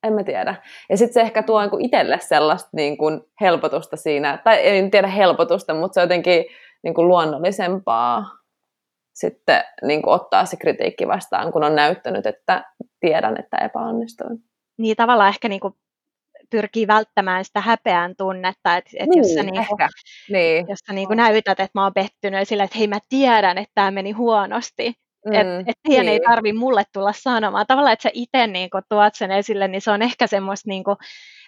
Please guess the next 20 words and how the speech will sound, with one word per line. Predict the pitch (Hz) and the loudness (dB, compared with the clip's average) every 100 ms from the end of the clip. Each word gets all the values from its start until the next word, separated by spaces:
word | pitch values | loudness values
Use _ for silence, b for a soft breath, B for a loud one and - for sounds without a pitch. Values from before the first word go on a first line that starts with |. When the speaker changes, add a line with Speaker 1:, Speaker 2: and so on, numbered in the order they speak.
| - | 0
Speaker 2:
tietynlaista, | 233 226 190 185 196 - 185 | 2 2 2 2 2 -2 -6
niin | 180 | -4
kun, | 175 190 185 185 180 _ _ - - | -2 -2 -2 -6 -16 _ _ -12 -4
oman | 233 262 214 | 0 2 2
itsensä | 233 - 254 202 | -2 -4 -4 -2
suojelemista | 185 - 254 208 180 - 202 - 196 | -4 0 4 4 2 -2 -10 -8 -6
myöskin, | 190 190 - 180 | -4 -6 -4 -6
että | - | -4
pyritään, | 202 196 311 | -2 2 4
Speaker 1:
Niin. | 196 170 | 4 2
Speaker 2:
niin | |
kun, | 165 262 | 2 2
välttää | 277 - 185 | 0 0 -2
sitä | 190 202 196 | 0 -2 0
häpeän | 233 - 190 185 | 0 2 0 0
tunnetta, | 190 185 - | -4 -6 -6
mikä | 190 190 196 | -6 -4 -2
tulee, | 220 214 190 | 2 4 4
että | 185 - | 2 -2
jos | 185 | -8